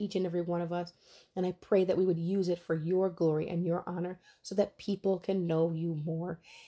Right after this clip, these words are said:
In Jesus' name, I pray. Amen. Um, so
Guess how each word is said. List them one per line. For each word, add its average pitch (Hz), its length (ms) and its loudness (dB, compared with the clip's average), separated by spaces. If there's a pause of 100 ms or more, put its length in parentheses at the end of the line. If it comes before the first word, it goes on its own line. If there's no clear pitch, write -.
(160)
In 175 180 2
Jesus' 180 640 -4
name, 147 340 -6 (120)
I 170 120 -8
pray. - 420 -16 (120)
Amen. - 440 -10 (800)
Um, 202 480 6 (340)
so 196 680 2